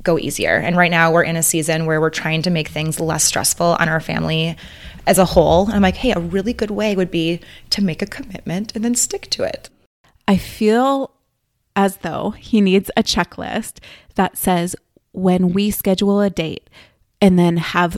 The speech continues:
Speaker 2: the four things that need to be done. We need a sit-, babysitter. We need someone to let Maya out if it be different.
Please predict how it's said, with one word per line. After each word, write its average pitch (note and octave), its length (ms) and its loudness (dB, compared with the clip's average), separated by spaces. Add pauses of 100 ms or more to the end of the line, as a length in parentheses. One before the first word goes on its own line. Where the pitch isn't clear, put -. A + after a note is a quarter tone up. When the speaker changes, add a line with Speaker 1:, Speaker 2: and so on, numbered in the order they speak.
Speaker 2:
the F#3+ 160 0
four F3 280 -4
things E3+ 320 0
that E3+ 140 -4
need E3 160 -2
to - 60 -18
be - 80 -6
done. - 220 -6 (400)
We F3+ 160 2
need E3+ 180 4
a G3+ 100 2
sit-, - 340 -6
babysitter. - 680 -6 (280)
We F3+ 200 4
need F3 320 0
someone F3 440 -2
to G#3+ 120 -2
let F3 320 -2
Maya E3 520 2
out D3+ 500 -8 (100)
if F3 220 -2
it - 200 -4
be F3+ 140 -4
different. F#3 600 -4